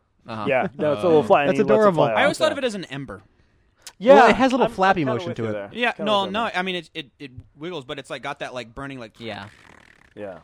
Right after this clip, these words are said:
Speaker 3: kinda
Speaker 4: It's a
Speaker 3: thing.
Speaker 4: digital ember,
Speaker 3: So
Speaker 4: man.
Speaker 3: take that,
Speaker 2: All this
Speaker 3: person
Speaker 2: is
Speaker 3: on
Speaker 2: so
Speaker 3: the internet.
Speaker 2: goddamn pretty, and
Speaker 1: Yeah.
Speaker 2: nothing's happening.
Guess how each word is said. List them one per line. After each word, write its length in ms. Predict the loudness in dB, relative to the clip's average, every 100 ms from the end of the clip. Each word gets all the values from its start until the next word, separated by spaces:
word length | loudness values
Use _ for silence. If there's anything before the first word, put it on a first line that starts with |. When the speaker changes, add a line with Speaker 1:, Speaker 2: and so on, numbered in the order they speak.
| _ _
Speaker 3:
kinda 120 | -20
Speaker 4:
It's 60 | -16
a 40 |
Speaker 3:
thing. 60 | -8
Speaker 4:
digital 300 | -8 -4 -6
ember, 260 | -6 -8 -10
Speaker 3:
So 100 | -8
Speaker 4:
man. 80 | -6
Speaker 3:
take 200 | -6 -6
that, 260 | -6 -4 0
Speaker 2:
All 200 | 2 2
this 100 | 0
Speaker 3:
person 40 | -6
Speaker 2:
is 40 |
Speaker 3:
on 40 | -2
Speaker 2:
so 60 | 0
Speaker 3:
the 60 |
internet. 340 | 0 -2 -12 _
Speaker 2:
goddamn 460 | -14 -12 -10 -12
pretty, 360 | -12 -14 -12 -14
and 260 | -14 -14 -12
Speaker 1:
Yeah. 80 | -12
Speaker 2:
nothing's 340 | -10 -12 -12
happening. 380 | -12 -12 -14 -18